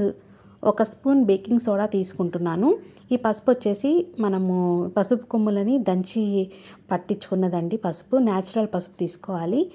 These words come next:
ఇక్కడ వచ్చేసి ఒక స్పూన్ బేకింగ్ సోడా తీసుకుంటున్నాను. బేకింగ్ సోడా అంటే మనం వంటల్లో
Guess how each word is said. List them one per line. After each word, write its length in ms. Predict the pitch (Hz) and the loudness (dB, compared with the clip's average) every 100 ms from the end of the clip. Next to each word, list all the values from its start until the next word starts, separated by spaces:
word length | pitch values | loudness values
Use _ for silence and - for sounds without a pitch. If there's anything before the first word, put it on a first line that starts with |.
| - - - | -14 -20 -14
ఇక్కడ 160 | 233 233 | -2 0
వచ్చేసి 320 | 226 247 240 | 0 0 0
ఒక 220 | 262 190 233 | 0 0 0
స్పూన్ 440 | 226 - 247 269 262 | -2 0 2 4 6
బేకింగ్ 340 | 202 202 226 - | 4 2 -2 2
సోడా 200 | 202 202 185 | 0 0 -2
తీసుకుంటున్నాను. 720 | 185 - 170 175 170 165 240 359 - - - 196 | -4 -6 -6 -2 -2 0 2 0 -4 -20 -8 -2
బేకింగ్ 360 | 208 220 240 | -2 0 0
సోడా 200 | 240 220 208 | 2 2 2
అంటే 180 | 202 | 0
మనం 240 | 233 214 202 190 | 0 2 0 0
వంటల్లో 420 | 185 185 214 208 | 0 0 2 2